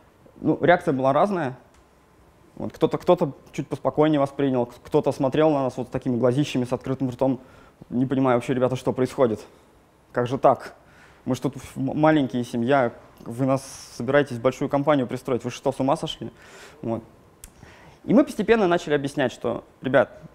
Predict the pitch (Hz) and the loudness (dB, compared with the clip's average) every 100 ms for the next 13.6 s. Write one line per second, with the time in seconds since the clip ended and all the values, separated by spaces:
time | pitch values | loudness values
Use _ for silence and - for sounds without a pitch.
0 | - 127 135 208 208 160 160 165 156 135 | -6 -2 2 4 4 4 4 4 0 -2
1 | 113 190 208 202 190 185 156 147 156 247 | -2 2 2 4 2 2 -2 -4 0 0
2 | 208 151 147 139 156 170 147 151 135 135 | 0 0 -2 0 2 2 0 -2 -2 -2
3 | 117 - _ _ - - - 143 156 160 | -4 -14 _ _ -20 -16 0 2 2 0
4 | - 143 143 190 240 165 - 160 156 135 | -2 -2 2 4 4 2 0 0 2 0
5 | 131 123 107 - - - _ _ _ _ | 2 0 0 -10 -16 -20 _ _ _ _
6 | _ - 90 117 147 147 151 143 143 165 | _ -12 -6 -2 -2 -2 -8 -6 0 0
7 | 147 127 135 139 131 120 - - - - | 0 -2 -6 -2 -2 -4 -8 -20 -20 -16
8 | - 113 110 110 104 135 135 123 139 147 | 0 2 2 2 0 0 0 0 -2 0
9 | 151 220 190 160 147 170 196 170 - 160 | 4 6 6 4 -2 0 2 2 0 -4
10 | 147 139 151 131 135 131 110 104 120 123 | -4 -4 -4 -2 0 2 0 -2 -6 -6
11 | - - - 127 - 139 - - - - | -10 -16 -6 -6 0 -2 -2 -20 -20 -20
12 | - - _ - 117 110 110 - - 208 | -20 -20 _ -6 0 2 2 -4 2 4
13 | 214 175 170 180 147 | 4 2 2 0 -4